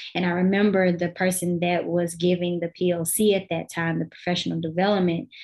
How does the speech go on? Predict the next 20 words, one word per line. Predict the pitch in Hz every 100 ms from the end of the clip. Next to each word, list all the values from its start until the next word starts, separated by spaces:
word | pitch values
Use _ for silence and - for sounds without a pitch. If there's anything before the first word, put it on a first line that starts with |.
| - -
and | 165
facilitating, | 185 180 233 226 226 175 170 170
she | 165 175 160
asked | 190 226 -
me, | 170
she | 160 165
said, | 165 160
"Hey, | 190 185
Ariel, | 185 170 170
I |
haven't | 170 170 170
heard, | 160 -
or | - 170
Miss | 170 165
Scott, | - 170
I |
haven't | 165 180 180
heard | 170
your | 165
voice. | 160 175 185 165